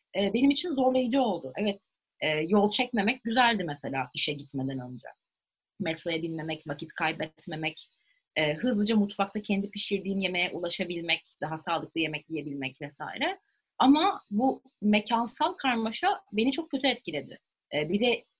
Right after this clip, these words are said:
biz, e, YouTube'da yayın yapıyoruz. Dolayısıyla karşımızda bir konuk var. Yani be-, ben, e, çok ciddiye aldığım, fikrini çok önemsediğim, karşısında işte gömlek giydiğim, e, makyajımı yaptığım bir konuğum var karşımda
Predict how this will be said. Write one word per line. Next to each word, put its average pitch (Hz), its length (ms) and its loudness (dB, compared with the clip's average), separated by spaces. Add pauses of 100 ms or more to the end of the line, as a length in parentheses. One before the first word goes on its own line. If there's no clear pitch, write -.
(220)
biz, 202 400 -2 (160)
e, 165 80 0 (380)
YouTube'da 214 380 2
yayın 247 260 4
yapıyoruz. 214 520 -2
Dolayısıyla 220 480 2
karşımızda 214 480 0
bir 320 100 -4
konuk 302 340 -4
var. 147 280 0
Yani 147 140 -6
be-, - 180 0
ben, 202 320 0 (320)
e, 165 420 0
çok 240 200 -4
ciddiye 208 340 2
aldığım, 214 600 2 (340)
fikrini 214 260 0
çok 254 220 -6
önemsediğim, 220 720 0
karşısında 185 540 -2
işte 202 160 -4
gömlek 196 440 0
giydiğim, 226 520 -2 (320)
e, 165 260 2
makyajımı 202 460 0
yaptığım 233 400 2
bir 220 100 -2
konuğum 254 420 6
var 202 160 4
karşımda 196 480 0